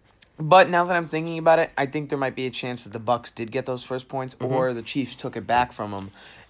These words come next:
Speaker 1: and now it's the Chiefs, but the Chiefs are only at it at, like,
Speaker 2: Mm-hmm.
Speaker 1: forty seconds or something.
Speaker 2: Yeah.
Speaker 1: So the Chiefs get it at, like, forty seconds.
Speaker 2: Mm-hmm.
Speaker 1: So I'm not really sure,
Speaker 2: It's a, it's,
Speaker 1: but
Speaker 2: it's, that one is definitely a shot in the dark 'cause there's no really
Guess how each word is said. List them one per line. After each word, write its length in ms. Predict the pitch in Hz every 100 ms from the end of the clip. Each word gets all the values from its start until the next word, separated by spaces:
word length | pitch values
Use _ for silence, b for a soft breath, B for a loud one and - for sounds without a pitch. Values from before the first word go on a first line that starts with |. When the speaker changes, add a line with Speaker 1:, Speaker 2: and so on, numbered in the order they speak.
| -
Speaker 1:
and 360 | 120 117 107
now 200 | 113 113
it's 140 | 113 -
the 100 | 101
Chiefs, 420 | - 123 117 -
but 200 | - -
the 80 | -
Chiefs 320 | - 117 -
are 80 | 107
only 260 | 92 95 92
at 160 | 87
it 80 | 87
at, 120 | -
like, 160 | 92 95 _ _ _
Speaker 2:
Mm-hmm. 100 | 123 127
Speaker 1:
forty 180 | 113 104
seconds 380 | - - - 87
or 60 | 92
something. 320 | 107 95 113
Speaker 2:
Yeah. 140 | 110
Speaker 1:
So 60 | 107
the 80 | 101
Chiefs 380 | - 120 104
get 200 | - 117
it 120 | 101 -
at, 260 | 110 107 98
like, 160 | 101
forty 240 | - 101 98
seconds. 380 | 95 92 95
Speaker 2:
Mm-hmm. 80 | 135
Speaker 1:
So 280 | 113 87 92 b b b b b
I'm 60 |
not 140 | 262 277
really 180 | 269 226
sure, 240 | 165 151
Speaker 2:
It's 140 | 190 -
a, 60 | -
it's, 100 | 160
Speaker 1:
but 180 | 143 131
Speaker 2:
it's, 140 | 180 165
that 300 | 156 180 214
one 120 | 240
is 140 | 196 123
definitely 560 | 143 143 139 123 117
a 60 | 107
shot 220 | - 113
in 40 |
the 80 | 101
dark 280 | 95 85 85 -
'cause 220 | - 156
there's 180 | 143 147
no 160 | 156 180
really 460 | 180 190 170 131